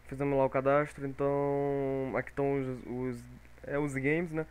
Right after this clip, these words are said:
Nossa, já tem muito tempo que eu não jogo Roblox, né? A última vez que eu joguei <laughs> isso aqui foi lá pelo Xbox, né? Já tem, deixa eu ver, acho que já tem mais de um ano que eu não mexo com isso.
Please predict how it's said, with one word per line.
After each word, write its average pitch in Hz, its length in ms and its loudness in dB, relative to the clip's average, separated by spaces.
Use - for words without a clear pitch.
Nossa, 160 260 2
já 151 60 4
tem 151 120 2
muito 175 180 4
tempo 175 180 0
que - 80 -2
eu 160 40 0
não 151 140 4
jogo 135 1000 2
Roblox, 139 560 2
né? 143 200 0
A 131 40 2
última 135 260 -2
vez 131 100 -6
que 131 120 -12
eu 127 40 -10
joguei 131 240 -4
<laughs> - 20 -4
isso - 200 -4
aqui 147 200 -2
foi 147 180 2
lá 147 160 8
pelo 139 840 2
Xbox, 135 560 2
né? 123 360 -6
Já 113 100 -6
tem, 120 460 -8
deixa - 140 -8
eu 135 40 -2
ver, 120 180 -4
acho - 140 -10
que 135 80 -6
já 131 100 2
tem 135 120 -2
mais 143 200 2
de 147 80 -6
um 131 100 -2
ano 127 300 -4
que 131 80 -8
eu 127 40 -4
não 131 100 -2
mexo 131 720 -4
com 131 100 -8
isso. 123 400 -8